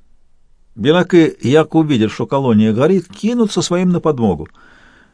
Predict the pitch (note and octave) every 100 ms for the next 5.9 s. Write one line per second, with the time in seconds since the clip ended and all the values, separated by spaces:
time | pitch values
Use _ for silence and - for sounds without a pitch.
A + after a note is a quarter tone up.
0 | _ _ _ - A#3+ G#3 F#3+ E3 D3+ D#3+
1 | F3 - F3 F#3 F3+ D#3+ D#3+ E3+ - A2+
2 | A2+ G#2+ A2 - - A#2+ A2+ A#2+ A#2 A#2+
3 | G#2 G2+ A2 G#2+ G2 F2+ - _ _ _
4 | _ _ _ _ _ _ _ _ _ _
5 | - D3+ E3+ E3+ D3 C#3+ C3+ G#2